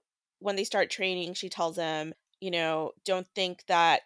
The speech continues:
this is gonna turn into excuse for you to climb into my bed."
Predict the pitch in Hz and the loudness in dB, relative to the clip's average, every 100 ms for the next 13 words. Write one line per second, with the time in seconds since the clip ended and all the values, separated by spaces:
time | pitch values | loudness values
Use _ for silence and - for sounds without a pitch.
0 | _ 240 202 - 190 175 - 185 175 175 | _ -8 -8 -8 -8 -8 -8 -4 -4 -4
1 | 170 - - 165 - 175 170 170 - 135 | -6 -8 -6 -6 -6 -6 -6 -6 -4 -4
2 | 151 - - 165 151 135 156 | -4 -8 -6 -2 0 0 0